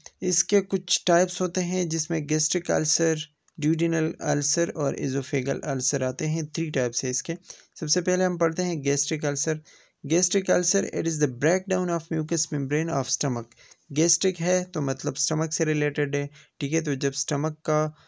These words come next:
अ, म्यूकस मेम्ब्रेन ख़राब हो जाए, किस वजह से? अल्कोहल की वजह से हो सकता है, कैफीन की वजह से,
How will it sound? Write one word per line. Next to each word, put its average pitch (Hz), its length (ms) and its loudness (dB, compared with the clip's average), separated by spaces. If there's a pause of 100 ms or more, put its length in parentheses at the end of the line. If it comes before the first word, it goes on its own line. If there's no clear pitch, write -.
(280)
अ, 123 440 2
म्यूकस 151 480 0
मेम्ब्रेन 135 320 0
ख़राब 139 420 2
हो 160 120 2
जाए, 151 440 0
किस 165 240 -2
वजह 165 240 2
से? 170 280 -2 (380)
अल्कोहल 147 480 2
की 151 160 -2
वजह 147 260 2
से 147 140 0
हो 139 120 0
सकता 139 360 -2
है, 135 220 0
कैफीन 147 460 -2
की 147 160 -2
वजह 131 260 0
से, 131 300 -2